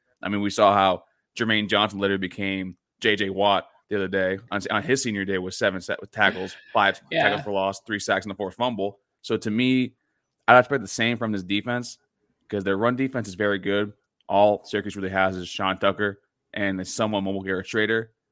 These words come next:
Speaker 1: So give me Syracuse to cover plus eleven, but N State for the win.
Speaker 2: Final game of the night, Virginia Tech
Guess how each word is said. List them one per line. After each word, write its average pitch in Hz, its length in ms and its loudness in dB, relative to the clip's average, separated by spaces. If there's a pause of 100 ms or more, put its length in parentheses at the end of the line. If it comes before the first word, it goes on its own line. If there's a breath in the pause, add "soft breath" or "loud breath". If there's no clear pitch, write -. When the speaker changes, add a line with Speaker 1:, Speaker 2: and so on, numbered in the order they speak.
(140)
Speaker 1:
So 101 160 -4
give 113 180 -2
me 135 60 0
Syracuse 131 280 -4
to - 80 -20
cover 110 240 -4
plus 104 180 -4
eleven, 101 380 -4
but 95 240 -4 (440)
N 113 120 -2
State 98 200 -2
for - 80 -12
the 92 80 -10
win. 69 240 -12 (840 loud breath)
Speaker 2:
Final 277 300 10
game 226 260 10
of 208 100 4
the 202 80 0
night, 202 280 2
Virginia 185 480 -4
Tech 202 340 -2